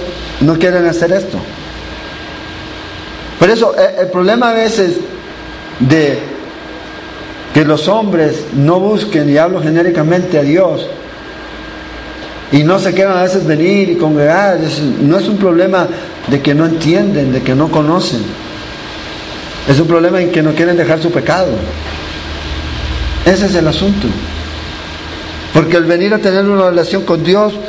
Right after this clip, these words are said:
va a hacer, obviamente, que esta persona sea confrontada por Dios.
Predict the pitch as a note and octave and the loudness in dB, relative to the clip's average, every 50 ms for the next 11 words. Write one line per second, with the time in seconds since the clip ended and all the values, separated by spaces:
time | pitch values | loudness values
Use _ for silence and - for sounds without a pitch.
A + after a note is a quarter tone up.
0 | - - - - - - C3 C#3+ E3+ F3 F3+ F3+ F#3 F3+ E3+ F3 - F#3+ G3 F#3+ | -12 -12 -12 -10 -6 0 2 2 4 4 2 2 2 0 0 0 0 0 2 2
1 | F#3+ F#3 F#3 F3+ E3+ E3+ E3+ E3+ E3+ F3+ F#3+ E3 - - - - - D#3 D#3 D#3 | 2 2 2 2 2 0 0 2 2 2 2 2 0 -4 -6 -2 0 0 2 2
2 | F3+ E3 D3 E3 D#3 F3+ F#3 F#3 F#3 D#3+ C3+ - - - - - - - - - | 2 0 0 0 0 0 0 2 0 0 -2 -4 -6 -6 -6 -8 -8 -8 -8 -8
3 | - - F3 F3+ F3 - F3 E3+ E3+ - D#3+ D#3 D3+ D#3 F3+ F#3+ F#3+ F#3+ - - | -2 2 2 2 4 2 0 -2 -2 -2 -2 -2 0 2 2 2 2 2 2 0
4 | D#3+ C3 C3 E3+ G3 A3+ G#3+ | -2 0 2 2 2 2 0